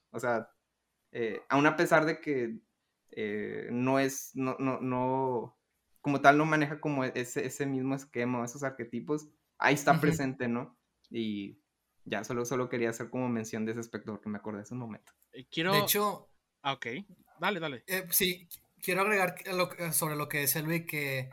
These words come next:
Speaker 2: eh, a mí algo que me llamó la atención fue esta idea del cargamento y cómo los vampiros no pueden viajar por agua, ¿no?
Speaker 1: Ujú.
Speaker 2: Una onda así, ¿no?
Speaker 1: Sí,
Speaker 2: Y
Speaker 1: sí,
Speaker 2: es
Speaker 1: sí.
Speaker 2: esa, ¿no? Del ángel, o sea, cómo llegan los dos, para empezar, el padre y el ángel, ¿no?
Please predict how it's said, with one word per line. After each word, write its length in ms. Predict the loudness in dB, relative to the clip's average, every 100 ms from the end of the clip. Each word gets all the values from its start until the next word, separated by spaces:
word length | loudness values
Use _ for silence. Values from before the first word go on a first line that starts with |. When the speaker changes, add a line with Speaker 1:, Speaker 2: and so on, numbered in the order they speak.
| -16 -20 -20 _ _ _
Speaker 2:
eh, 440 | -6 -4 -2 -4 -2
a 100 | 2
mí 120 | 4
algo 200 | 4 4
que 100 | 2
me 100 | 4
llamó 160 | 6 6
la 60 | 4
atención 520 | 2 2 2 2 2
fue 140 | 2
esta 180 | 4 4
idea 180 | 4 4
del 200 | 4 0
cargamento 800 | 2 2 2 -2 -2 -4 -8 -16 _
y 120 | -8
cómo 220 | -2 2
los 160 | 4 4
vampiros 460 | 2 0 -2 0 0
no 160 | -2
pueden 400 | -2 -2 -2 -2
viajar 400 | -2 -2 -2 -2
por 160 | 0 2
agua, 400 | 2 0 -6 -12
¿no? 160 | -12 -4
Speaker 1:
Ujú. 220 | 0 0
Speaker 2:
Una 160 | 0
onda 160 | 0 0
así, 240 | 0 -4
¿no? 240 | -8 -12 -16 _ -20 -12 4
Speaker 1:
Sí, 100 | 4
Speaker 2:
Y 40 |
Speaker 1:
sí, 100 | 6
Speaker 2:
es 120 | 6
Speaker 1:
sí. 60 | 6
Speaker 2:
esa, 240 | 6 6
¿no? 260 | 4 2 2
Del 160 | 4
ángel, 380 | 4 4 0 -6
o 80 | -4
sea, 240 | -4 -4 -4
cómo 240 | -2 0
llegan 540 | 2 2 2 2 -4 -12 _ _ _ _
los 220 | 0 6
dos, 260 | 12 12 12
para 120 | 10 4
empezar, 280 | 6 6
el 140 | 6 6
padre 280 | 4 4 2
y 60 |
el 100 | 2
ángel, 380 | 0 -2 -6 -6
¿no? 240 | -8 -10